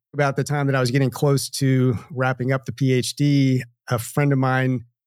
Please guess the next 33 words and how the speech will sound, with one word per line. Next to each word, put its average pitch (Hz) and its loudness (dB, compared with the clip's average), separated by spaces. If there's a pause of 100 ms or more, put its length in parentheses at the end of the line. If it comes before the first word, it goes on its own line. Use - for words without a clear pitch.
pulled 175 2
me 160 2
into 147 0
a, 135 2
a, 131 -2
a 127 2
venture 139 2
she 165 0
had 156 2
gotten 131 0
involved 131 -2
with, 135 0 (140)
which 131 0
was 131 2
an 123 2
e-learning 135 4
company. 113 -2 (320)
And 131 4
this 160 2
was 139 2
in 135 2
the 131 2
middle 143 2
of 123 0
the, 120 0
the 117 -2
nineteen 135 0
nineties. 123 0 (260)
So 127 0
it - 2
was 117 -2
the 127 -10
beginning 143 0